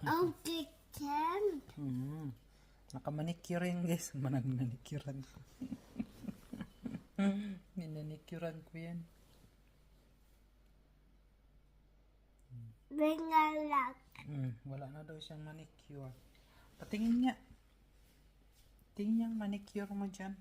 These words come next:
Speaker 2: Wala na?
Speaker 1: Wala na to.
Speaker 2: Hmm, wala na to. Oh, ayoko na nga. Wala na?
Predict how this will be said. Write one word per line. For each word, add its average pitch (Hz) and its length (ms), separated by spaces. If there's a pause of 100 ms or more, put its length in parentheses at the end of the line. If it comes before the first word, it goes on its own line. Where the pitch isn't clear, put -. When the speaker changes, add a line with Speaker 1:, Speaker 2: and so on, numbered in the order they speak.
(1160)
Speaker 2:
Wala 175 360 (120)
na? 165 80
Speaker 1:
Wala 403 280 (120)
na 403 120 (1080)
to. 302 60 (420)
Speaker 2:
Hmm, 143 160 (160)
wala 139 240
na 160 140 (100)
to. 151 100 (260)
Oh, 165 240
ayoko 180 360
na 185 120
nga. 170 160 (1800)
Wala 208 220 (100)
na? 190 120